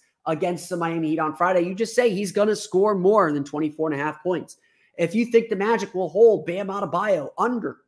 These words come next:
nineteen and a half points, you say they're gonna hold him to under nineteen and a half points. It's that simple. All you have to do is put together four to six players, uh, four to six players in a little pool and make your selections and watch it,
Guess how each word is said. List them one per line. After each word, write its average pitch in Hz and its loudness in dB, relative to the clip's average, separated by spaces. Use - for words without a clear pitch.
nineteen 214 -4
and 185 -2
a 170 -8
half 185 -4
points, 220 -2
you 196 -2
say 233 6
they're 151 0
gonna 160 0
hold 170 0
him 180 -2
to 175 -4
under 214 0
nineteen 165 -4
and 160 -6
a - -2
half 185 -4
points. 220 -4
It's 220 0
that 202 -2
simple. 180 -4
All 180 6
you 208 10
have 214 2
to 208 -8
do 214 -4
is 196 -4
put 202 -8
together 185 0
four 196 -4
to 208 -4
six 202 -10
players, 175 0
uh, 151 -2
four 220 6
to 208 2
six 202 -4
players 190 2
in 147 -6
a 147 -2
little 139 -4
pool 254 0
and 170 0
make 180 0
your 202 2
selections 220 -2
and 156 -4
watch 170 0
it, 156 -2